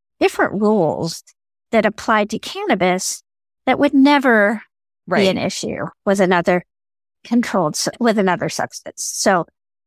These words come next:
Speaker 1: my specialty is how do we get regular consumers who are in your target audience, who don't know it's your brand, to try out your product?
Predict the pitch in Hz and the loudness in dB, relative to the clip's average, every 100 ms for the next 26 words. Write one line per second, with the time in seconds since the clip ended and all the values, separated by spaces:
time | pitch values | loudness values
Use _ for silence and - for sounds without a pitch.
0 | - 233 214 240 - 233 - 208 - 226 | -2 2 2 0 0 -2 0 -2 -2 0
1 | 190 175 175 - - - 208 220 233 226 | 0 0 -4 -12 -12 -2 0 2 2 2
2 | 196 180 - - 175 190 214 233 233 247 | 2 0 0 -4 -2 2 2 2 0 0
3 | 220 - 175 165 147 139 131 160 - _ | -2 -2 -2 -2 -4 -6 -8 -10 -14 _
4 | _ _ _ _ 226 180 190 214 214 214 | _ _ _ _ 0 2 4 4 2 0
5 | 220 196 190 180 160 156 160 143 - - | 0 0 0 0 -2 -2 -8 -10 -12 -14
6 | - _ _ _ 214 185 196 254 247 233 | -16 _ _ _ -2 2 2 4 4 4
7 | 202 - 202 180 175 208 185 131 127 123 | 2 0 0 0 0 0 0 -2 -8 -12
8 | - - _ _ _ - 190 - 226 185 | -14 -20 _ _ _ -4 -4 -2 0 2
9 | 180 165 151 - - - _ _ _ _ | 2 0 -2 -8 -18 -18 _ _ _ _
10 | _ 196 160 - 165 - - _ - | _ -2 -2 -2 -4 -4 -14 _ -20